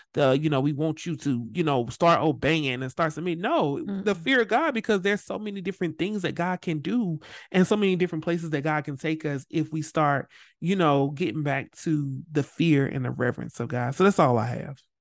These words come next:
Speaker 2: Yeah, and you said things so beautifully, Mike. And here's the thing, too,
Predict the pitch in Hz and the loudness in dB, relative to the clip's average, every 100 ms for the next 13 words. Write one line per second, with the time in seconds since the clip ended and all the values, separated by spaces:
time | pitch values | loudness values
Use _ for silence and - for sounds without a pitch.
0 | _ _ 208 247 262 185 165 160 - - | _ _ 0 2 2 2 0 -4 -10 -18
1 | _ _ _ - - - - - 196 196 | _ _ _ -20 -20 -20 -16 -6 -2 -2
2 | - 185 170 - 175 180 - - - 180 | -2 0 -2 -4 -2 -2 -4 -12 -4 -2
3 | 160 170 175 170 180 180 175 180 175 170 | 0 -2 -2 -4 -4 -4 -4 -2 -2 -4
4 | - _ _ - - - _ 226 226 220 | -8 _ _ -20 -20 -20 _ 2 2 2
5 | - _ _ - - 302 330 247 - 190 | -4 _ _ -12 -2 0 0 -4 -4 0
6 | 180 - 165 156 160 190 | 0 -2 0 2 0 -4